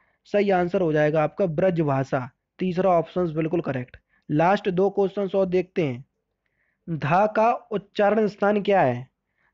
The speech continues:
धा का उच्चारण स्थान क्या है? क्वेश्चन नंबर नाइंटी नाइन। तो धा का उच्चारण स्थान हो जाएगा दंत,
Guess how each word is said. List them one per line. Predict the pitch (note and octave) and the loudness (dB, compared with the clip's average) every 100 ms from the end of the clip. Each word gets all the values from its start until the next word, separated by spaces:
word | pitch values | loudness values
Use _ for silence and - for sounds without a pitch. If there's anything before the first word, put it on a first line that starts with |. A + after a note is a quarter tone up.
| - | -10
धा | C#3+ D#3 G3 | -2 0 2
का | G#3+ A3+ | 2 0
उच्चारण | - G#3+ F#3+ - G#3 G#3 | 0 -4 -4 0 2 2
स्थान | F#3 - F#3+ F#3 | 0 0 0 2
क्या | F#3 | 2
है? | E3+ | 2
क्वेश्चन | D#3+ F#3+ F3+ G#3 | 2 0 0 -2
नंबर | F3+ F#3+ F3+ | 0 0 0
नाइंटी | E3+ F3 E3+ | 0 0 -2
नाइन। | C3 B2 B2+ _ _ _ _ - | -2 -6 -12 _ _ _ _ -6
तो | F#3+ | -4
धा | D3 D3+ F#3 | -2 0 0
का | F#3+ G3+ | 2 -2
उच्चारण | F3+ F3 - F#3+ G3 | -2 -6 -2 0 0
स्थान | F3 - F3+ | -2 -2 -2
हो | D#3+ | 0
जाएगा | D3 D3 E3 F#3+ A3 _ _ _ _ _ _ _ _ _ _ _ D#3+ | 2 2 2 0 -2 _ _ _ _ _ _ _ _ _ _ _ -8
दंत, | D3 F#3 D3+ | 0 0 0